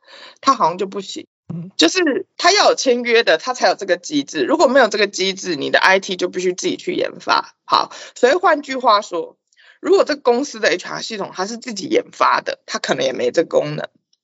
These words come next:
Speaker 2: 是。
Speaker 1: 对，除非他们愿意为人力资源另外，呃，花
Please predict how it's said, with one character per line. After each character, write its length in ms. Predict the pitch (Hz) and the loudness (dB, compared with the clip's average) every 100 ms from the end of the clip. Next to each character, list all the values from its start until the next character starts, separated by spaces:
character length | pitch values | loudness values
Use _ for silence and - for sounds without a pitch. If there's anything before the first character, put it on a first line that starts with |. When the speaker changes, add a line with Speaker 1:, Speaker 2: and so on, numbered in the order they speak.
| _ _ | _ _
Speaker 2:
是。 340 | - - 65 - _ _ _ _ _ - | -8 -4 -4 -6 _ _ _ _ _ 2
Speaker 1:
对， 180 | 143 - | 2 2
除 160 | 185 | 2
非 140 | 214 233 | 4 4
他 160 | 240 | 2
们 280 | 220 226 208 _ _ _ _ | 0 -2 -4 _ _ _ _
愿 260 | 262 262 233 | 2 4 2
意 60 | |
为 300 | 220 233 208 | -2 0 2
人 300 | 165 156 131 | 2 0 2
力 180 | 180 180 | -2 -2
资 260 | 170 165 160 | -10 -14 -8
源 200 | - - | -6 -6
另 180 | - 156 | -6 -2
外， 220 | 147 127 - _ _ _ - | 0 0 -6 _ _ _ -2
呃， 420 | - 78 - - | 2 2 -2 -4
花 380 | - 156 147 | 2 4 4